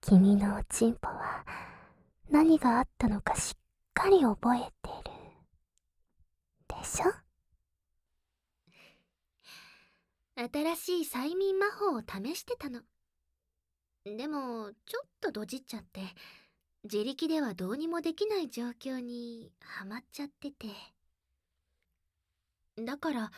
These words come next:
助けを呼んだの。外の世界から誰かに引っ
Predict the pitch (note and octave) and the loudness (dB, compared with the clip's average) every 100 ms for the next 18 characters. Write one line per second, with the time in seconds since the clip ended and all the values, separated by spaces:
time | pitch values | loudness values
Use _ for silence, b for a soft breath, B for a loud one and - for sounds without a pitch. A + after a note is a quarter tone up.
0 | B B B _ G#3+ - - G#4+ F4 G#3+ | B B B _ -10 -10 -2 -2 -2 -4
1 | A3 B3+ B3 A3 _ _ _ _ _ _ | -8 -8 -10 -14 _ _ _ _ _ _
2 | _ _ _ _ _ _ A#3 F#4 G4 F#4+ | _ _ _ _ _ _ -8 -6 -2 -2
3 | C#4 - C#4+ C4+ C4 - G#3 G3+ B B | -4 -6 -8 -8 -10 -10 -10 -10 B B
4 | B B _ _ A#3 C4+ D4+ D4+ A3 G3 | B B _ _ -8 -2 -2 -2 -8 -10